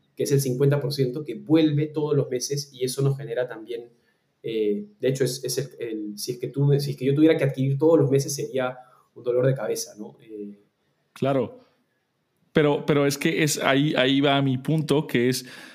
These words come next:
Speaker 2: em, usualmente cuando platicamos sobre growth loops,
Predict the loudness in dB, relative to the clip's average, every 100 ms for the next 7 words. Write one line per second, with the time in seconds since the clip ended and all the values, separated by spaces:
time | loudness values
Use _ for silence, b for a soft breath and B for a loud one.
0 | B B B _ _ -2 2 2 2 0
1 | -2 -6 _ _ _ _ _ -4 -2 2
2 | 2 2 0 0 0 0 -2 0 0 2
3 | 0 0 0 0 0 2 2 0 -2 -6
4 | -8